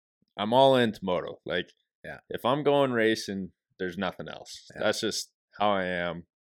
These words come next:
Speaker 1: I, like, I put everything else on the side.
Speaker 2: Yeah.
Speaker 1: Then my dad will say, "Well, I need, I need you to work."
Speaker 2: <laughs>
Speaker 1: But, and then I'll say to him, I'm like, "Hey, man, this is, like,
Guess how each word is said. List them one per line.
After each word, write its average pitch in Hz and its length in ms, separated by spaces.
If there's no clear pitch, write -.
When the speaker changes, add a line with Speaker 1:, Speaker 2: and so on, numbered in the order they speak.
Speaker 1:
I, 82 160
like, 80 240
I 98 100
put 92 240
everything 85 440
else 80 260
on - 100
the - 60
side. - 320
Speaker 2:
Yeah. 80 140
Speaker 1:
Then 98 100
my 92 100
dad 95 280
will 92 100
say, 80 440
"Well, 104 140
I - 40
need, 117 200
I 117 80
need 139 180
you 98 80
to 85 60
work." 117 280
Speaker 2:
<laughs> 214 180
Speaker 1:
But, 135 360
and 127 140
then 139 120
I'll 143 100
say 139 200
to 110 40
him, 120 220
I'm 113 140
like, 110 260
"Hey, 131 180
man, 98 280
this 117 200
is, 123 220
like, 92 280